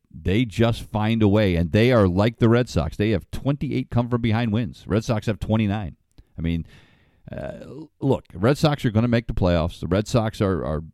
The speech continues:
are gonna be competitive the rest of the year. But man, oh man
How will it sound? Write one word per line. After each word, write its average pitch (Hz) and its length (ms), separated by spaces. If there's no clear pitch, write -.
are 82 180
gonna 101 240
be 123 180
competitive 104 540
the 92 80
rest 87 260
of 98 60
the 98 80
year. 85 300
But 78 160
man, 101 580
oh 104 220
man 85 400